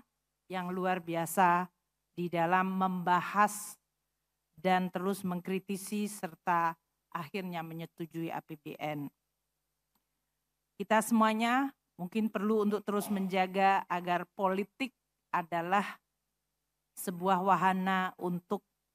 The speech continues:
merawat nalar publik, sehingga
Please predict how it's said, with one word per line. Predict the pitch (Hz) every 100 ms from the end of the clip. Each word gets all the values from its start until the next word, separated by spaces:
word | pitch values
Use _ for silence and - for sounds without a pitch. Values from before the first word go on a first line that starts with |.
| _ _ _ -
merawat | 180 175 170 180 170 _ _ _
nalar | 165 165 170 160 151 147 -
publik, | - 156 156 160 - _ _ _ _ _ _ _ _ _ _ _
sehingga | - 170 170